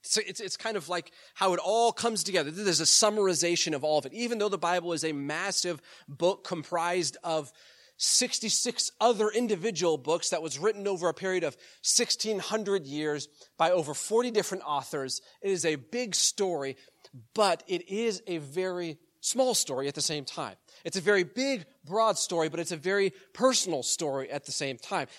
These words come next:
And this one verse kind of summarizes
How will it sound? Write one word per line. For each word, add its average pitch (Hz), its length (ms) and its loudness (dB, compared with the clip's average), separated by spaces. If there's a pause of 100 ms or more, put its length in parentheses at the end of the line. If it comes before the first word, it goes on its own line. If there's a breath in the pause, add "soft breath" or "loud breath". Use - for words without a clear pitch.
(100)
And 151 140 -6
this 214 240 6
one 202 580 2
verse 156 460 4 (240 loud breath)
kind 196 200 2
of 170 120 2
summarizes 147 1000 4